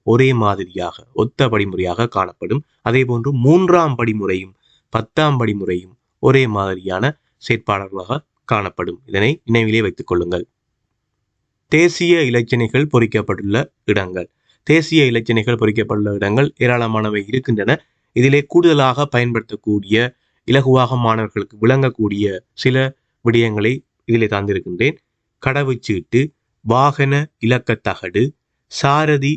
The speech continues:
அனுமதி பத்திரம், இலவச பாடநூல்கள், தேசிய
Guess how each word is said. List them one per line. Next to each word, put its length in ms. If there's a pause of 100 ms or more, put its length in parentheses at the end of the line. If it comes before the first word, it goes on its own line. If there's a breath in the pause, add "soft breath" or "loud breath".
அனுமதி 440
பத்திரம், 540 (520)
இலவச 460 (220)
பாடநூல்கள், 840 (760)
தேசிய 500